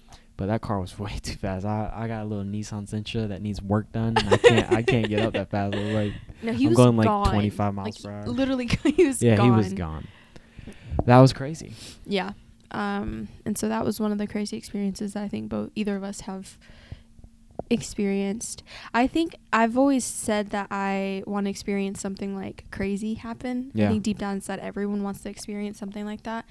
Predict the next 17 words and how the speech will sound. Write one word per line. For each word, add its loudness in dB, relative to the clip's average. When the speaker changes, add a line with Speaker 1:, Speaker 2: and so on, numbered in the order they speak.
Speaker 1:
Yeah. 0
Speaker 2:
But 0
I -2
was -2
sitting -4
in -4
that -6
car -6
and -6
thinking, -6
like, -10
"I'm -6
about -4
to -10
watch -8
someone -10
die -14